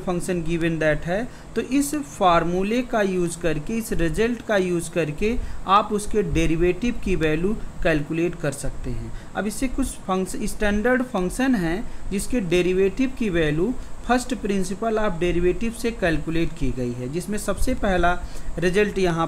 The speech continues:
पर है derivative of x to the power n, ये polynomial function है, इसका जो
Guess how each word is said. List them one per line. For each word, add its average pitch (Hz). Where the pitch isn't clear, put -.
पर 156
है 185
derivative 196
of 156
x -
to 233
the 214
power 175
n, 131
ये 156
polynomial 180
function 208
है, 165
इसका 247
जो 247